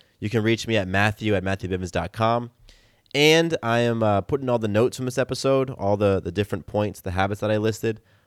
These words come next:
on my website. So you can go to matthewbivens dot com slash get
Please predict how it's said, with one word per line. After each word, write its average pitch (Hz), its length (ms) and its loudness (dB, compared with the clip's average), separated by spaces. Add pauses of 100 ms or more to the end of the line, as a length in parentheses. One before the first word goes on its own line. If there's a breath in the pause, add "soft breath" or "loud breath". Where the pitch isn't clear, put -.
(180)
on 104 160 2
my 110 80 2
website. 117 460 2 (360)
So - 140 -6
you 120 80 -2
can 123 80 -4
go 113 180 6
to 113 280 -2
matthewbivens 110 640 -2
dot 95 240 0
com 98 300 -2
slash 90 500 -4 (580 soft breath)
get - 380 0